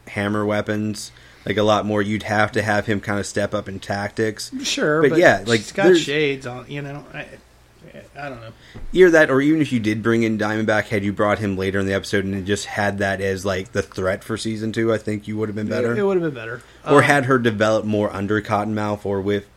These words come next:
Speaker 1: alongside.
Speaker 2: I, well, even if she killed him and then became the main villain for the rest of season one, I would have been fine
Speaker 1: Hmm.
Speaker 2: with it, more than just bringing Diamondback in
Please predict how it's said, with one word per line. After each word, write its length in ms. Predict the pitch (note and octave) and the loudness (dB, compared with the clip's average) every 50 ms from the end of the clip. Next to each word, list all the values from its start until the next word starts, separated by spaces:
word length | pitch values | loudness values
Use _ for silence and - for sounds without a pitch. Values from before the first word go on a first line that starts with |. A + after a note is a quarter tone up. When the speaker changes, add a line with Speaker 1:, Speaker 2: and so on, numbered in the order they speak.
| _ G#2 | _ -2
Speaker 1:
alongside. 880 | G2+ G2 G2 G2 G2 G2 - - G2 F#2 F#2 G2 G2+ G#2+ A2 A2+ G#2+ A#2 - - - F3+ | -2 0 0 -2 -2 -4 -4 -2 -2 0 0 0 0 0 -2 -4 -8 -12 -14 -16 -10 -6
Speaker 2:
I, 220 | F3 F3 F3 F3+ | -4 -2 -2 -4
well, 360 | F3 F#3 G3 G3+ G3 G#3 G#3+ G#3 | -6 -6 0 2 2 2 2 2
even 220 | G#3+ F#3+ G3 G3+ | 0 -2 -2 -2
if 160 | G3 E3+ - | -2 -2 -4
she 220 | - - F3 D#3+ D3+ - | -6 -8 -8 -8 -10 -10
killed 280 | - - F3+ F3 F3+ E3+ | -6 -4 -4 -2 -2 -2
him 320 | D#3+ D3+ D3+ D3 D3 - - | -2 -2 -4 -6 -8 -8 -10
and 120 | D3 D3 D3 | -10 -8 -8
then 100 | C#3+ C#3+ | -8 -8
became 320 | C#3+ C3+ D3+ D3 D3 C#3+ | -10 -10 -10 -10 -10 -10
the 40 | C#3+ | -10
main 220 | C#3+ C#3+ C#3+ C#3+ | -8 -8 -10 -8
villain 240 | C3+ C#3+ D3 D3 C3 | -8 -6 -6 -6 -6
for 80 | - D3+ | -6 -6
the 80 | C#3 | -6
rest 220 | C3+ C#3+ C#3 C#3 C#3 | -6 -6 -8 -8 -10
of 60 | B2+ | -10
season 260 | - D3+ C#3 C3+ C#3 D3 | -10 -8 -8 -8 -8 -6
one, 160 | E3 D#3+ C#3 | -6 -4 -4
I 80 | C3 | -6
would 120 | B2+ C3+ B2+ | -6 -8 -8
have 60 | B2 | -10
been 120 | B2+ B2 A#2 | -10 -12 -12
fine 360 | - - C#3+ D3 C3 A2+ - - - - _ - | -12 -12 -12 -12 -12 -12 -14 -18 -20 -20 _ -6
Speaker 1:
Hmm. 300 | G#2+ A2 G#2+ G2 F#2 F#2 F#2+ - C#3 | -2 0 0 0 0 -4 -6 -8 -8
Speaker 2:
with 180 | C#3 C3+ B2 | -8 -8 -8
it, 240 | C3+ B2 C3 C3+ C#3+ | -8 -10 -10 -12 -10
more 300 | D#3 D3+ D3 D3 D3+ D3 | -8 -6 -2 -2 -2 -2
than 300 | C#3+ C#3+ C#3 C#3 C3+ C3 | -2 -4 -6 -8 -8 -8
just 200 | A#2+ C#3 C3 A#2+ - | -8 -8 -10 -8 -6
bringing 280 | C#3 C3 B2+ B2+ B2+ | -6 -6 -6 -6 -6
Diamondback 500 | B2 B2 B2+ B2+ B2 A#2+ A#2+ A#2 A2 - | -6 -6 -6 -6 -6 -8 -8 -10 -10 -10
in 320 | B2+ B2+ A#2+ A#2+ B2 B2 | -10 -10 -8 -8 -10 -12